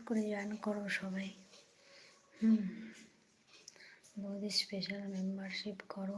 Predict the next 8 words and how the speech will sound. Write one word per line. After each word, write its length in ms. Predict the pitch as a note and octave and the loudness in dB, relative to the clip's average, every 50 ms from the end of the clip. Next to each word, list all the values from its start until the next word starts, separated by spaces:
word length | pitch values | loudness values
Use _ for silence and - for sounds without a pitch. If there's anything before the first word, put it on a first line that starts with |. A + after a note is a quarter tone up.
| G#3 - | -2 -2
হ্যাঁ, 180 | - G3+ G#3 G#3 | -2 -2 -2 -2
করি। 420 | - - G3+ F#3 F#3 G3+ G#3 A3 A3+ A3+ A3+ - - - - - - - - - - - - - - - - - - - - - - - | -4 -2 -2 0 0 2 6 6 6 6 4 0 -4 -12 -14 -16 -18 -20 -20 -20 -20 -20 -20 -20 -20 -20 -20 -20 -20 -20 -20 -20 -16 -16
Thank 380 | - - - A3 G#3+ - - - | -14 -8 -4 -4 -4 -2 -2 -2
you, 180 | G#3+ G#3 G#3 G#3+ A3+ A3+ A3+ A3+ - - - - - - - - - - | -2 2 4 6 6 6 6 4 0 -4 -10 -12 -16 -18 -20 -14 -8 -4
মনোজ 720 | G#3+ G3+ G3+ G3+ G3 G3 G3+ G3+ G3 G3 F#3+ F#3+ F#3+ - - - - - - - - - - - - - - - - - - - - - - | -2 -2 0 0 -2 -2 -2 -2 -4 -6 -6 -8 -12 -10 -4 -4 -4 -4 -4 -10 -20 -20 -20 -20 -20 -20 -20 -20 -20 -18 -18 -18 -18 -20 -20
করাও। 540 | - - - - G#3 F#3+ F#3 G3 G3 F#3+ F#3+ G3 F#3+ - - | -20 -18 -12 -8 -4 -2 -2 0 0 -2 -2 -4 -4 -2 0
Thank 260 | G#3 G#3+ G#3+ G#3+ - - | 2 2 2 0 0 -2
you, 140 | G#3+ G3+ | -2 -2